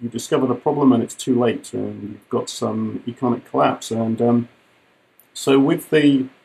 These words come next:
blockchain-like mechanism and a real-time audit, it basically means that each unit of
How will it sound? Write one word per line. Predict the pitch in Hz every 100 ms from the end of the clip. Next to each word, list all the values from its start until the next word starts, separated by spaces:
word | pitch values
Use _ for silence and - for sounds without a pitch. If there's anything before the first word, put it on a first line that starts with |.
| _ _ _ -
blockchain-like | 185 - 160 151 - -
mechanism | 156 - 151 120 117
and | 113
a | 117
real-time | 135 127 - 113 113
audit, | - - -
it | 117 -
basically | 147 - - 143
means | 135 139 131 127
that | - 101 139
each | - - 127
unit | 147 147 131 131 -
of | 120 113 107 - -